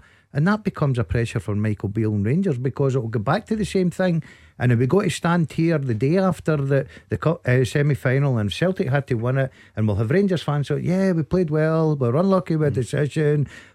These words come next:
Speaker 1: but we're getting closer." But you've lost another game, and Celtic are probably going on to another treble.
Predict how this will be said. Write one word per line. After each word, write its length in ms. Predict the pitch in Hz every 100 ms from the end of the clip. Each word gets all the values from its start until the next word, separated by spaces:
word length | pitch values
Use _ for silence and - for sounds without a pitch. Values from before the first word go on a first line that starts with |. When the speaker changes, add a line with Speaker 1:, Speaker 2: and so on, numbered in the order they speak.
| _
Speaker 1:
but 360 | 170 160 156 - - _ _ -
we're 100 | 160
getting 300 | 220 208 175
closer." 640 | - 175 175 - 160 101 - _ _ _ _ _ - _
But 80 | 185
you've 160 | 180
lost 200 | 208 190
another 260 | 156 147 127
game, 300 | 143 208 202 - -
and 300 | 175 165 190
Celtic 420 | - 190 185 165 -
are 80 |
probably 320 | 139 151 143 131
going 180 | 139
on 120 | 143 143
to 60 | 135
another 260 | 135 127
treble. 380 | - 170 202 -